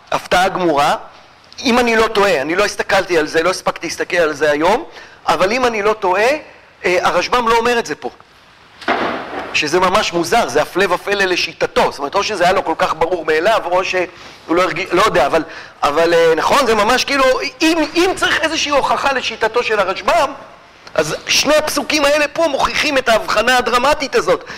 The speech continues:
בין הר סיני, שזה בשמות, לבין מדבר סיני, שזה ויקרא, מאוהל מועד. והרשימה, ה-, ה-, הפסוקים האלה חותמים את שניהם.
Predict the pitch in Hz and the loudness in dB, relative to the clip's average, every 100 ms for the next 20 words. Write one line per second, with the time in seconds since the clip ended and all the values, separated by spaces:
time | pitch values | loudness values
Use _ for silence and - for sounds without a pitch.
0 | - - 208 247 175 - - 262 262 - | -16 -2 2 2 0 -2 2 2 2 -4
1 | 226 175 156 185 185 185 - 160 170 - | 0 0 0 -2 0 0 0 0 0 -2
2 | - - - 156 277 254 214 240 294 - | -16 -20 -4 0 2 2 0 0 0 -2
3 | 269 214 196 - - - - - _ - | -2 2 0 -2 -12 -14 -14 -20 _ -6
4 | 151 170 196 196 214 233 175 202 214 233 | -2 2 2 2 0 2 2 2 2 2
5 | 262 156 - - 139 160 - 180 214 247 | 2 -2 -12 -6 -2 0 0 0 0 0
6 | - 180 180 - - - - - 165 - | 2 0 -2 -14 -20 -6 -2 0 -2 -2
7 | - - 170 - 269 277 294 294 226 226 | -4 -4 -10 -4 0 2 2 2 0 -2
8 | 269 285 277 269 285 311 | -2 -2 0 0 2 2